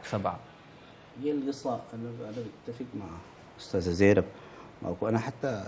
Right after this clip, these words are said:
Speaker 2: يعني، لما مرة احتغلت أو استدعيت كان لفترة شهر، كان زوجتي الاثنين، أنا وزوجتي بنكون مقبلين على الحيطة. يعني، عارفين المشاهدة، مشاركة الناس دي مسألة معلومة.
Speaker 1: مم.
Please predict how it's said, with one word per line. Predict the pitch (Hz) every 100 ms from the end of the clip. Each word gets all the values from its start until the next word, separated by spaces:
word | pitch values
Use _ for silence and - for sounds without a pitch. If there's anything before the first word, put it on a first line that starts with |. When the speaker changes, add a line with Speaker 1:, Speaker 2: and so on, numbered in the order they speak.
| -
Speaker 2:
يعني، | 85 87
لما | 85 85 92 98 - -
مرة | 107 117 117
احتغلت | 92 - 110 113 120 131 135 - -
أو | 110 113
استدعيت | - - 82 90 113 113
كان | 117 120
لفترة | 101 90 - 87 -
شهر، | - 117 156 147 -
كان | 131
زوجتي | 127 117 101 - 120
الاثنين، | 98 95 127 127
أنا | 127 127
وزوجتي | 117 104 98 123
بنكون | 113 - 127 117
مقبلين | 104 104 113 110
على | 104
الحيطة. | 95 113 107 - - - - -
يعني، | 110 127
عارفين | 143 - 226
المشاهدة، | 220 175 127 110 101 90 87 - - - -
مشاركة | 110 92 92 - -
الناس | 95 101
دي | 107 143
مسألة | 147 135 131 127 127 120
معلومة. | - 104 123 113 - -
Speaker 1:
مم. | 104